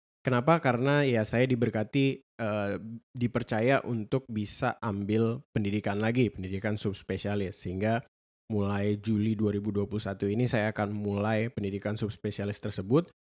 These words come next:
sehingga pastinya konsentrasi utama saya akan ke sana. Dan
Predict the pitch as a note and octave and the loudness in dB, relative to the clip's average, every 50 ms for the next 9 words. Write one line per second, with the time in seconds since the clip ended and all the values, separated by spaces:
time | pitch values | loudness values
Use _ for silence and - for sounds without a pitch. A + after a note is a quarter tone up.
0 | _ _ - A2 G#2 G#2 A#2+ C3 A2+ A2+ A2 - - - A#2+ C3 C3+ - C3 A#2+ | _ _ -4 -2 0 2 2 2 2 0 -2 -4 -4 -2 0 0 0 0 0 -2
1 | A2 G#2 - A2+ A2 G2+ A2+ - - - A#2+ G2+ F#2+ - G2+ G2+ G#2 A2 G#2+ A2 | 0 0 -2 -4 -2 -2 -2 -2 -2 -2 -4 -4 -2 -2 -4 -2 -2 -4 -2 0
2 | G#2+ A#2+ C3+ C3+ A#2 A2+ A2 G#2+ A2+ - C3+ C3+ C#3 C3 G#2+ F2 - _ _ _ | 2 4 4 2 2 2 -2 -2 0 2 2 4 4 4 2 -2 -4 _ _ _
3 | _ _ _ _ - G#2 G#2 G2 G2+ G2+ G2+ G2 G2+ G2 G2 - | _ _ _ _ -2 0 0 2 2 0 0 -2 -2 -4 -6 -10